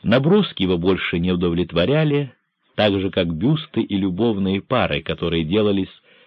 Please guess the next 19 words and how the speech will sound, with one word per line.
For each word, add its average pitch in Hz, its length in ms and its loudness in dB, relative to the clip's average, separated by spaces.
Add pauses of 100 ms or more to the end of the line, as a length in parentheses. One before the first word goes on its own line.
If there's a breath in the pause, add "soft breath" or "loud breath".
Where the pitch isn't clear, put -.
по 85 140 -2
заказам 92 520 -2
частных 90 600 -8
лиц. 71 180 -6 (1000 loud breath)
Но 101 120 0
никогда 151 680 2
он 139 320 0
не 143 180 2
был 139 240 0 (140)
столь 127 300 -6
плодовит. 107 600 -4 (760)
Спрос 156 400 2
на 90 100 -2
произведения 85 680 -2
Родена 80 420 -2
продолжал 78 580 -4
расти, 113 560 -4 (540 loud breath)
Огюст 120 500 0
разбогател. 107 880 -6